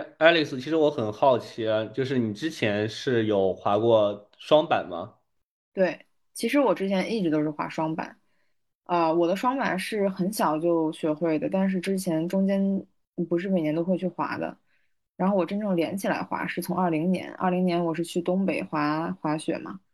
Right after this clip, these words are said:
Speaker 2: 然后双板练，开始练，然后二零二一年都是双板，所以我就是今年要改变一下。所以就，因为去年想学单板，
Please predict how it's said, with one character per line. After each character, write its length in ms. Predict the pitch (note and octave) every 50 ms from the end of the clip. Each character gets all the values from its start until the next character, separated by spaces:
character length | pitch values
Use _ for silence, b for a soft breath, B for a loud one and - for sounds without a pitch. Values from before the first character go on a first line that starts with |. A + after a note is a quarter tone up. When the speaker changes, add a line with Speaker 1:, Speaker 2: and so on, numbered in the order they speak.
| _ _ _ _ _ _ _ _ _ _
Speaker 2:
然 160 | - D#3 D3+
后 260 | D3+ D#3+ D#3+ D#3 D3+
双 220 | D3+ - E3+ D#3+ D#3+
板 200 | D#3 D#3+ D#3+ D#3
练， 320 | D#3+ E3 D#3 D#3 - - - _ -
开 160 | - - D#3+
始 100 | D#3 D#3
练， 280 | C3+ D3+ D#3 D#3+ - -
然 120 | - D#3 D3
后 100 | D3+ E3+
二 260 | - - F3 E3+ E3
零 180 | D#3+ D#3 D#3+
二 180 | D#3+ E3+ E3+ E3
一 40 | D#3+
年 280 | E3 E3+ D#3+ - E3+
都 180 | D#3+ E3+ E3+ F3
是 60 | E3+ D#3+
双 200 | - D#3+ D#3 D3+ E3
板， 200 | F3 - - - _ _ _ _ _ _
所 120 | - F3+
以 40 | F3
我 120 | E3+ D#3+
就 160 | D3+ D3+ E3+ D#3+
是 220 | D#3+ E3 D3 D3+
今 220 | D3+ - E3 D#3+
年 100 | D#3 D#3
要 160 | E3+ - D#3 D#3+
改 220 | D#3+ - - -
变 260 | - - F3 F3+ D#3+ -
一 60 | F#3
下。 220 | F#3 - - - _ _ _ _ _ _ -
所 160 | - E3 E3
以 100 | D#3 D3+
就， 340 | D3+ D#3+ D3+ D3 - - -
因 160 | - - A3+ C4
为 120 | C#4 D4
去 220 | D4 - - E4
年 240 | D4+ B3+ A#3 B3 C#4
想 260 | C#4+ - - F3+ -
学 200 | F3+ - E3+ F3
单 240 | F3+ G#3 A3 A#3+ B3
板， 180 | A#3+ - -